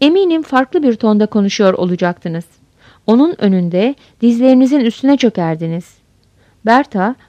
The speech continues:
son derece göz kamaştırıcı bir kadın. O, kadınlık sembolü,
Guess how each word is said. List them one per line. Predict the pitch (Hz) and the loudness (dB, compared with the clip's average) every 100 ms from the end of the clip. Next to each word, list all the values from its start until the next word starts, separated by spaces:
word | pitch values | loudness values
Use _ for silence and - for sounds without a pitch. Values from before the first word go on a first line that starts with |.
| _ | _
son | - 269 359 330 | -4 0 2 2
derece | 226 208 226 | 2 2 2
göz | 220 240 | 2 0
kamaştırıcı | - 185 185 - 185 175 175 | -2 -4 -4 -4 -6 -4 -4
bir | 170 | -6
kadın. | - 170 170 175 _ _ _ _ _ _ | -6 -8 -8 -10 _ _ _ _ _ _
O, | 208 226 294 _ _ _ _ _ _ | 0 0 0 _ _ _ _ _ _
kadınlık | - 233 269 370 - | -4 0 0 0 -2
sembolü, | 277 214 185 185 185 254 | 0 0 2 0 0 0